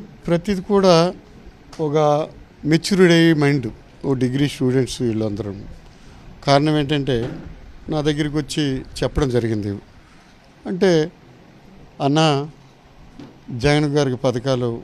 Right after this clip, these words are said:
అయితేనే కానీ చాలా బాగున్నాయి. ఆంధ్రప్రదేశ్లో స్కూల్ డెవలప్‌మెంట్ చేయడం అయితే కానీ, ప్రతి విద్యార్థి కూడా ఈ ఐదేళ్లలో మరి ఒక ఉన్నతమైన ఇంగ్లీష్ మీడియం పెట్టడం కానీ,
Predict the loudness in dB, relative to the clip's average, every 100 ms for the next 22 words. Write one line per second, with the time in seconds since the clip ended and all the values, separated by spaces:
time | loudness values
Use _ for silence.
0 | -16 -20 -6 -6 0 0 2 0 -4 -6
1 | -10 -16 -20 -20 -20 -20 -10 0 4 4
2 | 2 2 0 -2 -4 -8 -4 0 2 2
3 | 2 0 2 2 4 0 -8 -20 -20 -20
4 | -20 -20 -14 -2 2 6 6 6 4 0
5 | 0 -2 0 -4 -8 -14 -16 -18 -20 -20
6 | -20 -20 -20 -20 -20 -14 0 0 2 0
7 | 2 4 4 4 2 4 4 2 -2 -18
8 | -20 -6 0 4 4 6 6 8 6 4
9 | 0 -14 -20 -20 -20 -18 -6 0 2 2
10 | 2 2 2 2 0 0 0 2 4 4
11 | 2 2 0 -4 -12 -20 -20 -20 -6 -2
12 | 0 0 0 0 0 0 -4 -2 -4 -2
13 | -4 -6